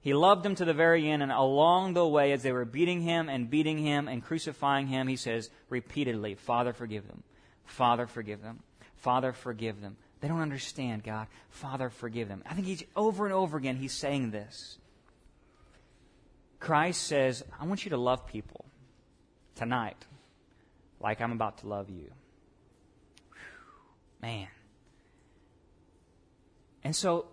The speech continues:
he didn't get easier. It's like, "Well, God, I thought I couldn't even do that before. Now you're telling me to love people like that?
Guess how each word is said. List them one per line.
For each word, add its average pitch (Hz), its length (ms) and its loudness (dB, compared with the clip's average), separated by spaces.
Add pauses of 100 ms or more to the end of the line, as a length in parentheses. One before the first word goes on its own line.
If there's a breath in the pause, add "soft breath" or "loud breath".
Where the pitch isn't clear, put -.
(340)
he 175 80 -2
didn't 208 200 0
get 151 180 0
easier. 135 520 -6 (480 soft breath)
It's - 80 -14
like, 131 100 -6
"Well, 131 60 -4
God, 180 200 0
I 147 80 2
thought 170 260 0
I 165 60 -6
couldn't 156 200 -2
even 139 160 -2
do 135 140 -2
that 180 180 2
before. 147 380 0
Now 127 80 0
you're 185 140 -2
telling 143 180 -4
me 139 80 -2
to 131 60 -2
love 139 320 4
people 151 360 -2
like 110 300 -4
that? 208 340 -6